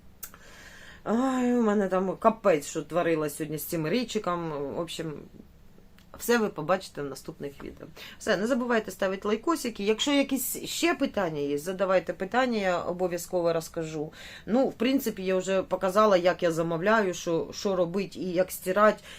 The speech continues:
і яка різниця, мені здається, вже, вже, вже досконаліше, вже я не знаю, як розказати. Все. Всім дякую, що були зі мною, що послухали мене. Е, кому сподобалось,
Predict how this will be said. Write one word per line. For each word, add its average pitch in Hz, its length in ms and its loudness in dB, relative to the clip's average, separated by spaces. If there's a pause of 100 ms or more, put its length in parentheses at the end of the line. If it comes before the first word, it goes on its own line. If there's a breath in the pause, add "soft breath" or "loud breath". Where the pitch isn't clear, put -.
(140 loud breath)
і 202 120 -2
яка 202 320 6
різниця, 208 600 4
мені 175 300 -2
здається, 170 420 -2
вже, 151 200 -2
вже, 151 280 -2 (160)
вже 180 400 0
досконаліше, 196 880 0
вже 160 180 -2
я 170 60 0
не 151 140 -6
знаю, 107 280 -10
як - 320 -12
розказати. - 600 -10 (320 loud breath)
Все. - 280 -2 (480 loud breath)
Всім 202 320 -2 (180)
дякую, 196 360 0
що 208 140 -6
були 233 260 -2
зі 240 120 -6
мною, 320 340 -2
що - 160 -4
послухали 370 580 0
мене. 359 340 -4 (400 loud breath)
Е, 190 320 2
кому 202 840 2
сподобалось, 160 840 -2